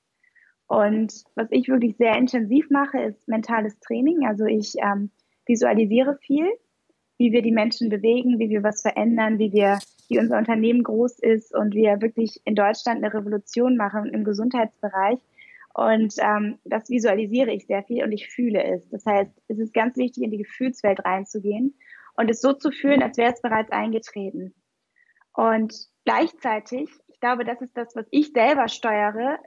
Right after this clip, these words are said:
gleichzeitig ist da auch eine gewisse Spiritualität, weil ich mich natürlich mit den Menschen verbinde, aber auch mit dieser höheren Intelligenz, die uns, glaube ich, alle unterstützt.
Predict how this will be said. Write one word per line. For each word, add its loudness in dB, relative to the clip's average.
gleichzeitig -2
ist -6
da 4
auch -4
eine 0
gewisse -2
Spiritualität, -2
weil 2
ich -6
mich -2
natürlich 0
mit -2
den 2
Menschen 2
verbinde, 4
aber 0
auch -4
mit -2
dieser -2
höheren -4
Intelligenz, -4
die -8
uns, 0
glaube 0
ich, -6
alle -2
unterstützt. -12